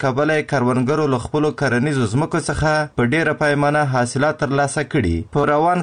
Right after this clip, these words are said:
کال کې په نوموړي ولایت کې په څه باندې یو لک او څلور څلوېښت زره هکتاره آبي ځمکې کې او په څه باندې اووه دېرش زره هکتاره للمي ځمکې کې غنم کرل شوي دي. حال دا چې تیر کال په یو لک او څلور ویشت زره هکتاره آبي ځمکې کې او په اووه دېرش زره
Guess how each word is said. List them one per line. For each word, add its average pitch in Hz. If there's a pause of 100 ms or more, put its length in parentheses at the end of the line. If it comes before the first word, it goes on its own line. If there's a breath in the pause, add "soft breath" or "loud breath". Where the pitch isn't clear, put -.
کال 170
کې 165
په 151
نوموړي 160
ولایت 165
کې 165
په 147
څه 175 (120)
باندې 170 (120)
یو 165
لک 170
او 160
څلور 151
څلوېښت 156
زره 147
هکتاره 165
آبي 151
ځمکې 180
کې 165
او 143 (120)
په 151
څه 180 (100)
باندې 170
اووه 165 (100)
دېرش 165
زره 156
هکتاره 160
للمي 147
ځمکې 175
کې 165
غنم 160 (100)
کرل 160
شوي 113
دي. 87 (300)
حال 165
دا 175
چې 170
تیر 170
کال 170
په 147
یو 170 (140)
لک 170
او - (140)
څلور 160
ویشت 151
زره 170 (160)
هکتاره 160
آبي 151
ځمکې 170
کې 175 (140)
او 135
په 147
اووه 170
دېرش 160
زره 170